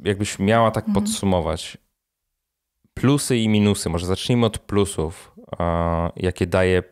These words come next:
Speaker 1: praca jako pracownik humanitarny.
Speaker 2: Ym, na pewno daje takie poczucie, że twoje działania mają sens, że robisz coś, co ma sens.
Speaker 1: A ja od razu odbiję
Speaker 2: Mhm.
Speaker 1: to. Nie,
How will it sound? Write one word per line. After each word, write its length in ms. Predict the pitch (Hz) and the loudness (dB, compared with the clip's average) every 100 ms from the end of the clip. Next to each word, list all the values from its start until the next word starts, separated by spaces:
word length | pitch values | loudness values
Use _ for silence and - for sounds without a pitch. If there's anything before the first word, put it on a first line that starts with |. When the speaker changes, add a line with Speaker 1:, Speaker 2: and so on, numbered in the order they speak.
| _ - | _ -4
Speaker 1:
praca 840 | 95 95 - - 90 87 87 98 135 _ _ - | -2 -2 -2 -2 0 2 0 -2 -8 _ _ -8
jako 180 | - 82 | -6 -4
pracownik 420 | 82 - 80 - | -4 -4 -6 -8
humanitarny. 680 | - 78 78 - 82 - - _ _ _ | -6 -4 -4 -6 -10 -12 -18 _ _ _
Speaker 2:
Ym, 540 | 208 190 190 190 196 196 | -2 0 0 0 0 -2
na 80 | 202 | 0
pewno 320 | 247 277 254 | 2 2 2
daje 300 | 202 220 240 | 2 2 2
takie 240 | 208 208 | -2 -6
poczucie, 540 | - - - - 240 220 | -8 -10 -12 -2 0 2
że 500 | 196 196 196 202 214 - _ _ _ _ _ _ _ _ _ | 4 4 4 2 0 -8 _ _ _ _ _ _ _ _ _
twoje 260 | - 247 226 | 0 4 6
działania 280 | 208 214 | 6 6
mają 200 | 202 180 | 6 4
sens, 400 | 190 - 180 - - _ _ _ _ - | 2 -2 -4 -6 -8 _ _ _ _ 0
że 120 | 196 | 2
robisz 240 | 220 220 | 4 2
coś, 140 | - - | -2 0
co 100 | 185 | 0
ma 100 | 185 | 0
sens. 360 | - 208 - - - - - | -2 -4 -8 -12 -16 -14 -2
Speaker 1:
A 80 | 95 | 2
ja 80 | 110 | 2
od 100 | 107 | 2
razu 240 | 110 107 - | 2 2 0
odbiję 420 | - 214 95 87 | 2 4 4 4
Speaker 2:
Mhm. 80 | - | 0
Speaker 1:
to. 340 | 82 - - _ - | -4 -4 -10 _ 0
Nie, 360 | 98 104 101 | 4 4 2